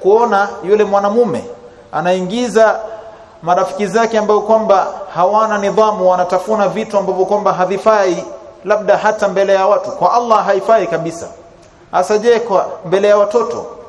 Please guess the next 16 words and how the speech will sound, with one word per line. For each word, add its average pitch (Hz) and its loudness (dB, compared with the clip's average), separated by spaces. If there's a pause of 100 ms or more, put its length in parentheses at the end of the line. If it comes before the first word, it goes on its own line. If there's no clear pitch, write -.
itakuwa 220 0
sio 240 0
sahihi 202 -4 (500)
kwa 170 2
yule 214 2 (380)
mume 214 0
kuleta 208 2
marafiki 190 -2
zake 208 2 (260)
waje 185 2
waketi 226 0
pale - 2 (300)
wakiwa 208 0
wanatafuna 208 0
vitu 214 0
hivyo, 196 -4